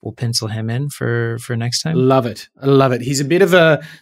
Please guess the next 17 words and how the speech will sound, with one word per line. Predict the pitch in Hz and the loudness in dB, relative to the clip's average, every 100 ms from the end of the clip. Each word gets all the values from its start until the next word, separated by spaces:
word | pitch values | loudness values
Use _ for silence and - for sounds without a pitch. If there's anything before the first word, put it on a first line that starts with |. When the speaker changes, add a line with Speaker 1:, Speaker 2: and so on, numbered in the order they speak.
| _ 165 | _ -2
Speaker 2:
as | 156 | 0
a | |
personality, | 165 180 175 - 151 165 226 226 | 2 4 4 4 4 4 6 6
he's | 202 | 6
a | 151 | 4
bit | 139 | 2
of | 131 | 2
a | |
mystery | 127 131 - 139 | 2 2 0 -2
to | 143 147 | -2 0
me, | 139 | 0
but | 165 135 | 0 0
his | 123 - | 0 -2
thinking | 139 147 156 131 | 0 0 0 -2
I | 120 | -2
love. | 117 113 170 | -2 -4 -4
So | - 135 123 | -4 -2 -2